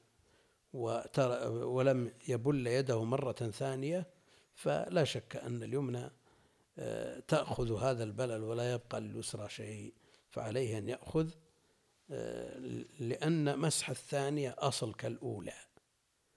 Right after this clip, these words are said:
لأن مسح الثانية أصل كالأولى، وثبت أنه عليه الصلاة والسلام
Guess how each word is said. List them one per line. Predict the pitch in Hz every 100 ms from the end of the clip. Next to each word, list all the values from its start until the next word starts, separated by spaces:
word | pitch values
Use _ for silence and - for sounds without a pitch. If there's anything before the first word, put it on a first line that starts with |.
| _ _ _ -
لأن | 117 107 107
مسح | 127 - - - _
الثانية | - - - 117 113 120 143 127 _ _ _ -
أصل | 139 - 135 123
كالأولى، | - 147 139 147 120 92 - - _ _ - _ _ _ _
وثبت | 120 107 110 - 147 120 -
أنه | 127 - 131 110 117
عليه | 113 107
الصلاة | 107 - 110
والسلام | 104 104 117 107 123 160